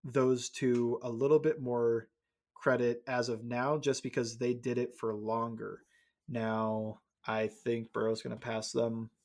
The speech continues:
probably relatively soon on his second contract. But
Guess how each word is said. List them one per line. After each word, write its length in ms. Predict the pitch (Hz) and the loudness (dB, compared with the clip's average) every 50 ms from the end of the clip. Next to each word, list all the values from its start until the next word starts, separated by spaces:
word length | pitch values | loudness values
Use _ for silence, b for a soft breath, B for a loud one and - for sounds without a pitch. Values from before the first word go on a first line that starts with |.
| _ _ _ _ _ | _ _ _ _ _
probably 500 | - - 156 190 254 240 190 156 - 113 | -6 -4 -4 -4 -4 -4 -2 -2 -2 0
relatively 540 | 117 117 120 113 113 - 123 120 117 104 | 2 2 2 0 0 -2 -2 -2 -2 -4
soon 360 | 104 - - 139 131 123 120 120 | -4 -2 2 4 4 4 2 0
on 160 | 120 120 120 | -2 -2 -2
his 180 | 117 110 - | -2 -2 2
second 320 | - 139 127 127 120 110 - | 4 4 4 4 0 -8 -4
contract. 680 | - - 117 123 123 123 - 120 113 110 110 - - - | -2 0 0 2 0 0 0 0 0 0 -2 -6 -4 -2
But 200 | - 113 113 | 0 0 0